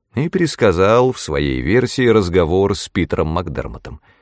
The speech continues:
Сообщил он о том, что Макдермот ждёт его и его дружков у себя в кабинете завтра, значит, уже сегодня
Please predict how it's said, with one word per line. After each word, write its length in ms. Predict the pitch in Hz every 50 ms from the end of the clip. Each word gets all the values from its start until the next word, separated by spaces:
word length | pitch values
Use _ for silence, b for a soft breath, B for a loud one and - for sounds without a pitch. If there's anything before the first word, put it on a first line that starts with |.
| b b b b b b _ _ _ _ _ _ _ _ _ _ _ _ _ _ _ _ -
Сообщил 520 | - - 82 65 - - 139 151 135 131
он 100 | 123 113
о 120 | 107 92 82
том, 280 | - 107 127 127 127
что 200 | 107 - - 95
Макдермот 560 | 76 69 62 60 69 113 120 117 117 120 117 85
ждёт 320 | 80 71 73 - - -
его 580 | - 95 98 95 78 67 73 90 101 107 110 110
и 60 | 107
его 400 | 98 87 82 76 76 78 85 85
дружков 600 | - - 73 71 - - - 110 113 117 104 -
у 40 | 95
себя 260 | 80 - 71 80 92
в 80 | 80 -
кабинете 540 | - 82 80 78 87 90 82 - - 82 76
завтра, 540 | 67 82 107 117 110 - - - - 62
значит, 340 | 57 - - - - - -
уже 180 | - - - -
сегодня 1000 | - - - 92 80 67 85 107 110 104 90 104 107 107 104 98 85 71 73